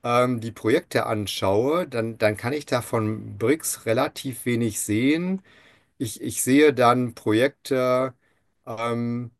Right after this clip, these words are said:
wie zum Beispiel, äh, Dunbar,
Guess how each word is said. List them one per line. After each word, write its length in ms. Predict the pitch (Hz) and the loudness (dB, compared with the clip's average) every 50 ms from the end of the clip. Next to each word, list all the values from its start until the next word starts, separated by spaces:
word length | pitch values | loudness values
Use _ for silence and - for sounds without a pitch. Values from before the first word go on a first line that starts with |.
| _ _ _ _ _ _ - | _ _ _ _ _ _ -14
wie 260 | 104 117 131 135 - | -12 -10 -10 -10 -10
zum 300 | - - - 120 117 110 | -8 -6 -6 -4 0 4
Beispiel, 1120 | 113 110 113 - 123 - - _ _ - 127 120 123 123 120 120 120 120 120 123 123 123 _ _ _ _ _ _ _ _ - | 6 6 6 4 2 -2 -6 _ _ -12 -6 -2 2 2 4 4 2 0 -2 -4 -6 -10 _ _ _ _ _ _ _ _ -6
äh, 220 | 110 107 104 98 | -2 -2 -2 -2
Dunbar, 880 | 92 87 113 143 180 202 196 143 113 110 117 127 143 160 180 196 190 | -2 -2 0 0 0 0 0 2 2 4 4 4 4 2 0 -2 -6